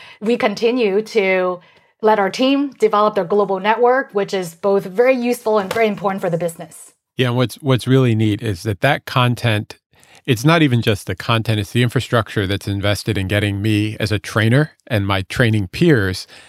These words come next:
Speaker 2: up to speed so that we can deliver the great sort of session that everybody's expecting. What's been neat to me is, I like to say, you all provide the ingredients and the recipes, and then the trainer is all seasoned to taste,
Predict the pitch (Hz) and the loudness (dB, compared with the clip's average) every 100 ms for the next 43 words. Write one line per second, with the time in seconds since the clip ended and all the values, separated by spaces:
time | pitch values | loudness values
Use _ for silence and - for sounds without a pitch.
0 | _ - 120 - - - 120 110 - 117 | _ -4 -2 -2 -4 0 2 2 0 -2
1 | 101 135 123 120 107 123 127 117 107 101 | 0 2 2 2 -2 -2 0 2 2 0
2 | 104 107 104 - _ _ _ - 110 127 | 0 0 -2 -8 _ _ _ -18 -8 -2
3 | 104 98 - 117 - 101 104 104 104 98 | -2 -2 0 0 0 -2 0 0 0 0
4 | 90 - 127 113 104 110 - 110 113 143 | -2 -2 -2 0 0 0 0 0 2 2
5 | - 113 120 113 101 - - - - - | 2 -2 2 2 0 -4 -18 -20 -12 -2
6 | 110 113 - 113 107 135 139 135 127 127 | 0 0 0 0 0 2 4 4 4 2
7 | 117 117 107 104 104 113 113 110 113 98 | 2 2 2 0 2 2 4 2 0 -2
8 | 98 104 123 123 127 127 - 110 107 101 | 0 0 0 0 0 0 -2 0 2 0
9 | 98 - 131 120 107 113 104 - 110 95 | -4 2 4 4 2 2 0 0 -2 -2
10 | 90 92 104 85 - - | -6 -6 -6 -6 -10 -16